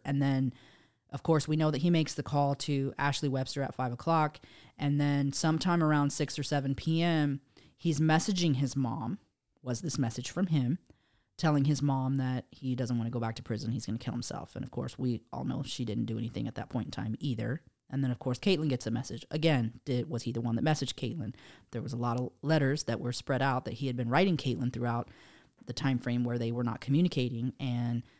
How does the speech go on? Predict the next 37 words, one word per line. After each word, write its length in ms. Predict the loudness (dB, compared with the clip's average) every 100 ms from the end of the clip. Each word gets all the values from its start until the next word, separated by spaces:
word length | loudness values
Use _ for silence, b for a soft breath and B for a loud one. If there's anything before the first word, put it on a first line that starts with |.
| b _ -6
was 220 | 2 4
somebody 300 | 6 4 4
looking 280 | 4 2 2
at 140 | 2
those 180 | 0 -2
letters 300 | -2 -2 -2
to 100 | -4
be 80 | -2
able 160 | -2 -4
to 60 |
write 280 | -4 -4 -6 _
that 160 | -10 -6
message 400 | -6 -6 -8 -12 _
on 140 | -6 -4
behalf 360 | -2 -4 -4
of 60 | -4
McFadden? 480 | -6 -4 -4 -4 -6 -8
We 120 | -2
don't 160 | 0 2
know 140 | 0
that. 180 | -4 -10 _ _ _ _ _ _ _ _ _ _ -2
Now, 420 | 2 4 2 -2 _ _ _
the 100 | 0
Mayos 460 | 4 6 6 6 4
say 320 | 2 2 2
that 180 | 0 -2
the 80 | 0
last 300 | 0 0 0
time 220 | 0 2
they 100 | 0
had 120 | -2
heard 360 | -2 -2 -2 -4
from 480 | -4 -2 0 -2 -6 b b b b b _
Holly 520 | 0 2 4 2 -6 -10 _ _ _ -6
and 120 | 0
the 60 | 0
kids 500 | 2 0 0 -2 -12